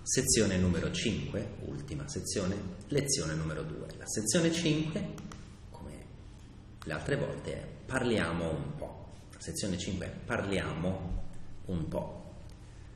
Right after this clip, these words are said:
Vediamo ora. Eh, rispondi alle mie domande. Rispondi alle mie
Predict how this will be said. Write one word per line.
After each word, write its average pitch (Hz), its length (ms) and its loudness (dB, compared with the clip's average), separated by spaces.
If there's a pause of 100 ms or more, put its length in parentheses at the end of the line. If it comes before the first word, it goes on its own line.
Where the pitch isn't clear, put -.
(400)
Vediamo 78 640 6
ora. 69 200 -4 (640)
Eh, 92 380 -2
rispondi 165 1120 4 (920)
alle 165 180 2
mie 92 260 6
domande. - 600 -2
Rispondi 98 1200 0 (100)
alle 135 200 4
mie 78 240 0